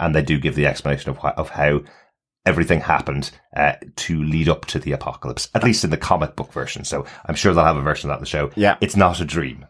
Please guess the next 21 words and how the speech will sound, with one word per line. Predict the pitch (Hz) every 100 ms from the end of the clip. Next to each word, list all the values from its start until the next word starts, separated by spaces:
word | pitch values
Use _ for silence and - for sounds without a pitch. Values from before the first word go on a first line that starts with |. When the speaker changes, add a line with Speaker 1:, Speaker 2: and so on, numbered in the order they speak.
| -
Speaker 1:
Uh, | 71 69
I | 71
definitely | 90 85 85
wanna | 76
say | 73 73
that. | 78 76 -
<laughs> | _ - 127 117 -
Speaker 2:
Well, | 117
Speaker 1:
<laughs> |
Just | -
Speaker 2:
yeah, | 113 92
Speaker 1:
like | 85 85 -
Speaker 2:
I | - 107
Speaker 1:
in, | 107
Speaker 2:
hope | 117 85
not, | 90 78 -
yeah. | 90 85 -
Speaker 1:
just | 107 98
like | 92 90
in | 80
Lost, | 80 78 -